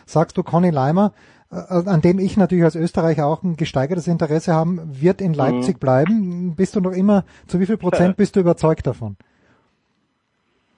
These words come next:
Speaker 2: Ja, die Bayern haben jetzt gerade wieder irgendjemand verkauft,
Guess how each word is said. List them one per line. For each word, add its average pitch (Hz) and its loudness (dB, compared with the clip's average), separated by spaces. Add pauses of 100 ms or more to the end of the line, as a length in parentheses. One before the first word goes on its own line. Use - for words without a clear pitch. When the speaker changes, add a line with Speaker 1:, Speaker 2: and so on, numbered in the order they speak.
(220)
Speaker 2:
Ja, 107 -10
die 120 -8
Bayern 135 -2
haben 143 0
jetzt 135 -2
gerade 123 -2
wieder 147 -2
irgendjemand 131 -4
verkauft, 123 -4